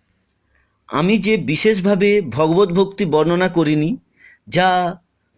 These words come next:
পরমহংসদের এবং অচ্যুত পরমেশ্বর ভগবানের অত্যন্ত প্রিয়, তাই হয়তো আমার এই অসন্তোষের কারণ।" এইভাবে ব্যাসদেব যখন তার অসন্তোষের জন্য অনুশোচনা করছিলেন,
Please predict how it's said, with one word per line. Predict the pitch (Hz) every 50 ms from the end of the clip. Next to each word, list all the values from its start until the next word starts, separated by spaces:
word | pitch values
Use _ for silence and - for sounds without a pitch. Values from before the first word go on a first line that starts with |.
| _ -
পরমহংসদের | 151 165 175 190 196 190 185 185 190 185 - 202 196 160 180 185 185 185 - _ _ _ -
এবং | 156 160 180 180 - -
অচ্যুত | 143 151 170 170 202 202 202 233
পরমেশ্বর | 220 226 196 180 180 180 185 170 - - - 190 165
ভগবানের | 139 165 170 165 170 170 170 160 160 160 - - -
অত্যন্ত | 151 156 151 - - 202 196 196 185 185
প্রিয়, | 175 170 - 165 160 156 151 147 143 143 143 - _ _ _ _ _ _ _ _ -
তাই | 156 160 185 220
হয়তো | 208 202 220 220 185 170 - 107 101 101 - - -
আমার | 127 147 170 175 180
এই | 180 180 160 - -
অসন্তোষের | 139 151 147 - 185 170 165 170 160 - - 165 147
কারণ।" | - 120 110 98 92 82 78 - - - _ _ _ _ _ _ _ _ _ _ _ _ _ _ _ _ _ _ _ _ _ _ _ _ _ -
এইভাবে | 160 185 220 233 202 208 220 185 139 117 92 78 - - _ _ _ _ - 107
ব্যাসদেব | 101 160 165 175 160 143 165 220 190 175
যখন | 170 208 196 - 202 196 190 190 190 185 185 196 - _ _ _ _ _ _ _ -
তার | - 185 196 180 - -
অসন্তোষের | 143 156 - - 202 196 185 190 196 185 - 226 180 160
জন্য | 160 196 196 190 190 190 190 - -
অনুশোচনা | 165 156 170 170 - 185 165 180 190 190 190
করছিলেন, | 185 175 170 165 - - 180 170 170 180 190 254